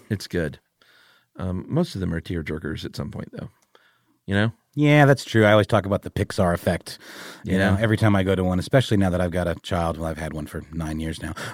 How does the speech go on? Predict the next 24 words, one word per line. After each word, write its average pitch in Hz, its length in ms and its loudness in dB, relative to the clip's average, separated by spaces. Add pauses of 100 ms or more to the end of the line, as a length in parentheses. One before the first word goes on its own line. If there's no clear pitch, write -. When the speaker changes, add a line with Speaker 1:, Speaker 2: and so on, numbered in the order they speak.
(100)
Speaker 2:
But, 92 160 6
um, 87 180 2
when 143 140 8
we 165 100 10
go 117 300 8
and 101 100 2
she's 117 140 2
a 107 40 4
little 101 200 2
more 95 200 2
cognizant 87 560 -2
of 80 140 -8
the, - 140 -8
of 92 100 -8
things, 82 500 -4 (400)
um, 82 540 -2
I - 120 -8
always 113 380 -2
tear 107 240 -4
up, 107 200 -4
man, 85 360 -4
every 95 140 0
Speaker 1:
Yeah. 92 100 2
Speaker 2:
time. 98 380 0